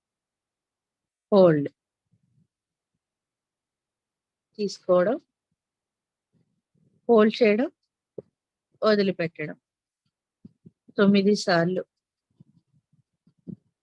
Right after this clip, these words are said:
శ్వాస తీసుకోవడం నెమ్మది నెమ్మదిగా, హోల్డ్ చేయడం,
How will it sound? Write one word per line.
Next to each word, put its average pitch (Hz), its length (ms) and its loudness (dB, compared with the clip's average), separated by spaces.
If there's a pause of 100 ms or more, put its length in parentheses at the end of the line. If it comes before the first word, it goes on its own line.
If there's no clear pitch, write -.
(2750)
శ్వాస 185 360 -2 (100)
తీసుకోవడం 190 640 -2 (300)
నెమ్మది 190 480 -6
నెమ్మదిగా, 185 520 -6 (3000)
హోల్డ్ 202 320 0
చేయడం, 226 380 -2